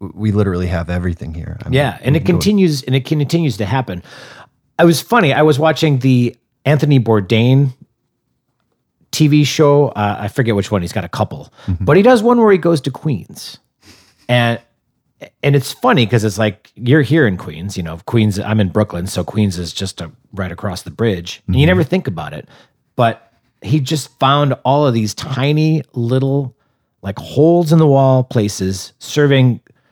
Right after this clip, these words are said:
Speaker 2: you know, f-, the food of the world,
Speaker 1: Mm-hmm.
Speaker 2: you know, in top form.
Speaker 1: Mm-hmm.
Speaker 2: It's, yeah.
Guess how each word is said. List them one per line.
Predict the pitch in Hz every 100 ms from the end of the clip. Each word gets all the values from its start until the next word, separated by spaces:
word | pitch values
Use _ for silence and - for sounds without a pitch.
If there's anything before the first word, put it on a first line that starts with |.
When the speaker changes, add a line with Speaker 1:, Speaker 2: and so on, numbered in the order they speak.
| _ _
Speaker 2:
you | 185
know, | 113 95
f-, | - -
the | 127
food | 113 - 240 - -
of | 135
the | 139
world, | 110 113 - - - - _ -
Speaker 1:
Mm-hmm. | 80 87
Speaker 2:
you | 107
know, | 92 87 -
in | 113
top | 110 135 147 139
form. | - 104 - - _ _
Speaker 1:
Mm-hmm. | 95 85 90 117 _
Speaker 2:
It's, | - - - - - 110 _ _ _ -
yeah. | 95 -